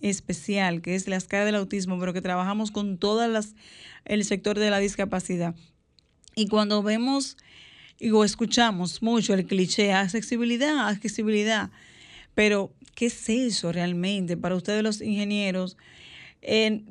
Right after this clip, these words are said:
no sé si a los ingenieros per se, se le,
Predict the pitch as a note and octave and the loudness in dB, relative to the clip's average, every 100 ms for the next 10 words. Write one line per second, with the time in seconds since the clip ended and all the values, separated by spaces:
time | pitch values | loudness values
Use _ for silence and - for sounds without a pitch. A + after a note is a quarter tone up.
0 | - G#3+ A#3 C#4+ D#4 - C#4+ C#4 C#4+ C#4+ | -4 0 2 2 2 0 2 4 4 2
1 | C#4 - _ - - - B3 A#3+ A3+ A3+ | 0 -6 _ -16 -8 2 4 6 4 2
2 | A#3 A3 A#3 C4 B3 A3 A#3+ A#3+ A3+ G#3 | 0 0 -2 -2 -2 -2 -2 -2 -2 -2
3 | G3+ G3 - | -2 -2 -6